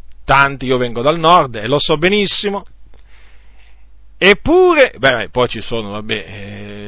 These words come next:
è inutile dirlo, ci sono vasche da bagno, ci sono, insomma, voglio dire, con tutte queste possibilità, eh, con tutta quest'acqua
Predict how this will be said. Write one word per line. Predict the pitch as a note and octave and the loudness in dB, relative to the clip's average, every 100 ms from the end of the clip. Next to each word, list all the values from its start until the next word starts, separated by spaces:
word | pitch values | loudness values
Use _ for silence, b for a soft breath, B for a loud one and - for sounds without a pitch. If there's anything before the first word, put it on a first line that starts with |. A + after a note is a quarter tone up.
| G#2 | -14
è | F2+ | -12
inutile | A#2 B2 A#2 A#2 | -12 -8 -4 -2
dirlo, | C#3 D3 A#2 G#2 G2+ | 0 0 -2 -6 -8
ci | - | -10
sono | A2 B2+ A#2 | -6 -4 -2
vasche | B2+ - - | -4 -4 -4
da | D3+ | -4
bagno, | B2 E3 D3+ C#3 B2 B2 A2+ G#2 - - - - - - b b b b | 4 6 6 4 -2 -8 -8 -10 -12 -12 -14 -16 -20 -20 b b b b
ci | - A2 | -16 -4
sono, | - B2+ B2 A#2 | 0 2 0 -2
insomma, | A#2+ - A2+ F#2+ - - - - - - - - - - - - - - | -6 -4 -4 -4 -12 -18 -20 -20 -18 -18 -20 -20 -20 -20 -20 -20 -20 -2
voglio | E3+ A3 A#3 | 2 4 4
dire, | A#3 F#3 D#3+ | 6 4 4
con | - A#3+ A3+ | 4 2 4
tutte | E4+ B3 - | 0 2 2
queste | F#3 G#3+ - D#3+ | 4 4 4 0
possibilità, | F#3 F#3 - A3+ A#3+ D4+ D#4 D#4 - - - - - - - - - - - - - - - - - - - - - - - | 2 0 0 -2 -2 0 2 2 2 -10 -10 -8 -8 -10 -10 -12 -10 -8 -8 -8 -14 -18 -20 -20 -20 -20 -20 -20 -20 -20 -20
eh, | - E2 F2 E2+ F#2 - - | -16 -14 -14 -14 -16 -18 -8
con | - E3+ | -4 -2
tutta | C4+ F#3+ | 0 0
quest'acqua | D#3 E3+ - C4 A3+ - D3+ B2+ | 0 0 4 4 4 0 -6 -6